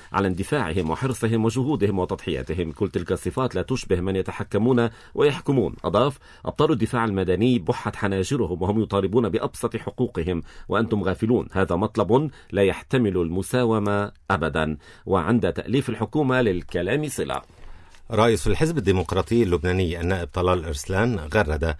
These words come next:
Speaker 2: "انفجار المرفأ فضح فسادهم وإهمالهم واستخفافهم بأرواح المواطنين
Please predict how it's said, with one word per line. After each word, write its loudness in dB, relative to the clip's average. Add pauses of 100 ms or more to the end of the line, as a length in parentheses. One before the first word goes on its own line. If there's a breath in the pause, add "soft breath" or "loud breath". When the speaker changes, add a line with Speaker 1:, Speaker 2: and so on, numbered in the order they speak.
(340 loud breath)
Speaker 2:
"انفجار 2
المرفأ 0
فضح -2
فسادهم 0
وإهمالهم 2
واستخفافهم -2
بأرواح -2
المواطنين 0